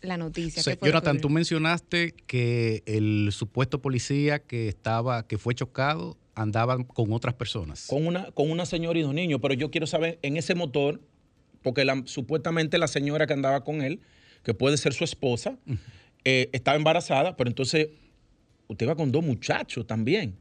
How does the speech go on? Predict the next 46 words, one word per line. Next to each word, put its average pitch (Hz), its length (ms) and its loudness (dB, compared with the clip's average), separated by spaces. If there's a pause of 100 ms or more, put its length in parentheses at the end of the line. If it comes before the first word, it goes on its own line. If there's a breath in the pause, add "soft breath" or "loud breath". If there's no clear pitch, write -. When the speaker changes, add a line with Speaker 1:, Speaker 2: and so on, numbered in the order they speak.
(140)
Speaker 2:
Bueno, - 200 -4
Speaker 1:
No, 214 40 -4
Speaker 2:
pero - 140 4
eso - 100 4
es 233 60 6
Speaker 1:
a 247 40 2
él 226 60 6
Speaker 2:
típico. 120 500 2 (640 soft breath)
Speaker 1:
¿Los 233 140 0
Speaker 3:
Bueno, 214 180 6
Speaker 1:
hijos, 285 120 4
Speaker 3:
sí. 214 60 8
Speaker 1:
los 269 100 8
hijos 285 160 4
Speaker 2:
Aquí. - 80 6
Speaker 1:
están - 180 6
vivos? 208 300 -2 (680)
Speaker 3:
Es 120 180 -2
que, 135 180 -4
es 127 100 -4
que 147 120 -2
no, 151 260 -2
es 151 140 0
que, 147 280 -2
pero 135 140 -2
es 135 80 -2
que 151 80 0
es 139 100 -4
el 143 120 2
detalle, 143 400 2
porque 147 180 0
es 127 40 -2
que 160 80 4
no 156 80 0
se 151 120 2
sabe 147 240 4
cuál 147 140 2
es 190 40 2
la 147 80 2
condición 147 480 0
de 143 60 6
lo 139 100 4
que 147 80 0
supuestamente 143 720 0
ella 139 200 2
chocó. 185 580 2